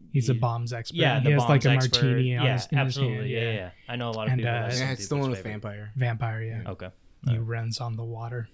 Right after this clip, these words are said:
Speaker 2: yeah. See, I've only played the first one.
Speaker 1: Okay.
Speaker 2: Metal Ge-, well, not the first one. Metal Gear Solid. That isn't
Speaker 1: Yeah.
Speaker 2: technically the first one.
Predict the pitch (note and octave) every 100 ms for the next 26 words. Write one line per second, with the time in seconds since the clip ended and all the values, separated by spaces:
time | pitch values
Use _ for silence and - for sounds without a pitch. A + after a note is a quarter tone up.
0 | - - - - D#3 D#3 F3 G3+ F3+ D3+
1 | D3+ C3+ A#2+ - - - D3+ - G2+ G2
2 | G#2+ - _ - B2 A2+ B2 A2+ - D#3
3 | C3+ C3+ C3 - F#2+ - E2+ A#2 - C3
4 | G#2+ G2 - F#2+ D2 - F#2+ G2 G2 -
5 | C3 F#2+ F#2+ F2 F2 F#2+ F#2 - D#2+